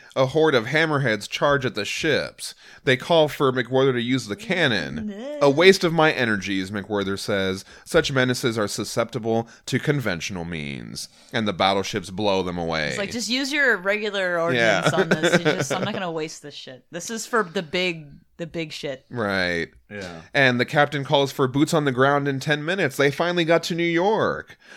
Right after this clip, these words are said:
Speaker 1: And so McWhirter, he boasts his success. And he hopes he's thanked later.
Speaker 2: God.
Speaker 1: Johann says, "McWhirter's not done yet. They need more victories."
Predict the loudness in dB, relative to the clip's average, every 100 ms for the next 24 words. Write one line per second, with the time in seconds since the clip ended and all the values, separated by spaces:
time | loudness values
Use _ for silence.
0 | -6 -4 2 2 2 0 2 2 2 0
1 | -2 _ 2 2 2 2 2 -2 -2 -2
2 | -8 -6 -6 -4 -4 -8 -10 -6 0 2
3 | 2 4 2 0 -4 -4 0 0 0 -2
4 | 0 2 0 -6 -14 -18 _ _ -10 -10
5 | -10 -14 -20 _ 6 6 8 2 2 2
6 | 4 4 4 -2 -4 -2 2 4 6 4
7 | 2 0 2 2 4 2 2 2 0 -2
8 | 0 0 0 0 0 0 -4 -4 -6 -6
9 | -8 -12 -16